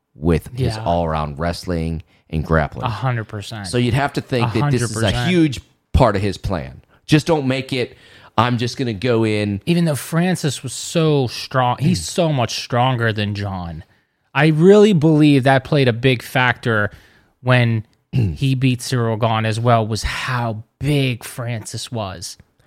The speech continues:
Speaker 1: True.
Speaker 2: So I'd like to see, is John that strong? Technically, as a wrestler, yeah, he's better, but is he that strong?
Speaker 1: I think that,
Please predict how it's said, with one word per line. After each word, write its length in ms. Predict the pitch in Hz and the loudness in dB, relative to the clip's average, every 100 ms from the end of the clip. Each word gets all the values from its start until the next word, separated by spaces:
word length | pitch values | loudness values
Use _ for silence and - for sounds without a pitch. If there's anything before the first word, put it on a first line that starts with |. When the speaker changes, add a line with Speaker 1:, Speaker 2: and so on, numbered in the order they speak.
| _ _ _ - | _ _ _ -8
Speaker 1:
True. 360 | - 185 143 | 0 2 2
Speaker 2:
So 160 | 104 147 | 2 4
I'd 180 | 131 131 | 2 2
like 240 | 151 156 | 2 2
to 80 | - | 0
see, 240 | 127 170 131 | -4 -2 -2
is 120 | 104 | -2
John 460 | - 139 135 123 113 | -2 0 0 0 0
that 240 | 120 107 | -2 -4
strong? 720 | - - - 131 117 92 90 - | -8 -6 2 2 2 -2 -8 2
Technically, 720 | 170 202 - 165 143 135 120 | 4 6 4 2 0 0 0
as 160 | 113 110 | 0 0
a 60 | |
wrestler, 420 | 110 117 110 - 113 | 0 0 0 -4 -4
yeah, 220 | 113 120 | -2 -2
he's 180 | 110 110 | -2 -4
better, 320 | - 110 101 | -4 -4 -4
but 200 | - - - | -8 -14 -8
is 200 | 170 160 | -4 -2
he 120 | 143 | -2
that 480 | 120 120 127 135 131 | -4 -4 -2 -2 -4
strong? 720 | - - 127 127 120 87 92 - _ | -8 -6 0 2 0 -6 -12 -18 _
Speaker 1:
I 140 | 123 156 | -4 -2
think 300 | - 170 120 | -2 -4 -2
that, 520 | 139 135 131 - _ | 0 0 -2 -6 _